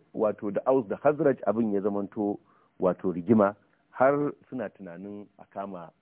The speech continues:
wato har abin yana nema ya kai ga wato doke-doke. Manzon Allah sallallahu alaihi wasallam yana tsaye akan mimbari. Manzon Allah sallallahu alaihi wasallam bai gushe ba yana cewa su yi shiru, su yi kawai, har sai da suka yi kawai suka yi shiru.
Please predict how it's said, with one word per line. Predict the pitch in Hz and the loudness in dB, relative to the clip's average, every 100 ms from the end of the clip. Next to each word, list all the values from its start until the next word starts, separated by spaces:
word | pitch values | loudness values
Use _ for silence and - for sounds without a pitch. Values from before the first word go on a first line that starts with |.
| 87 | -16
wato | 92 92 - | -14 -16 -10
har | 127 | -8
abin | 113 104 | -8 -10
yana | 101 92 | -10 -10
nema | 87 95 95 | -8 -4 -4
ya | 80 | -4
kai | - 101 98 - _ _ 82 | -4 -4 -4 -10 _ _ -4
ga | 87 82 82 - _ | -2 0 -2 -6 _
wato | 85 80 - 85 82 87 | -6 -6 -6 -10 -10 -10
doke-doke. | 87 - 92 82 - 107 - _ _ - | -8 -4 -6 -6 -4 -4 -6 _ _ -10
Manzon | 95 92 110 | -2 2 2
Allah | 120 95 - | 2 0 -2
sallallahu | 104 92 107 101 - | -6 -6 -6 -8 -10
alaihi | 104 98 | -12 -14
wasallam | - 107 95 | -12 -8 -6
yana | 101 95 | -4 -4
tsaye | - 135 104 | -4 -6 -6
akan | - 101 92 | -6 -4 -2
mimbari. | 104 92 90 90 _ _ _ | -2 -2 -2 -6 _ _ _
Manzon | 87 85 98 | -4 0 2
Allah | 120 98 - | 4 2 0
sallallahu | 107 95 101 101 95 | -4 2 4 4 0
alaihi | 95 95 | -4 -8
wasallam | 92 98 92 85 | -10 -8 -8 -8
bai | 85 | -8
gushe | 87 147 127 95 | -4 -2 0 2
ba | 87 - _ _ - | 0 0 _ _ -2
yana | 95 101 90 82 - - | 2 4 2 0 -6 -4
cewa | 104 90 90 - | 0 0 0 -6
su | |
yi | 87 | -10
shiru, | - 131 131 | -4 -2 -4
su | - | -6
yi | 90 | -2
kawai, | 143 143 101 | 2 4 2
har | - 92 | -2 -8
sai | 101 | -6
da | 87 | -8
suka | - - | -10 -14
yi | - | -6
kawai | 117 110 87 | -2 -2 -4
suka | - | -10
yi | - | -10
shiru. | - 123 | -4 -4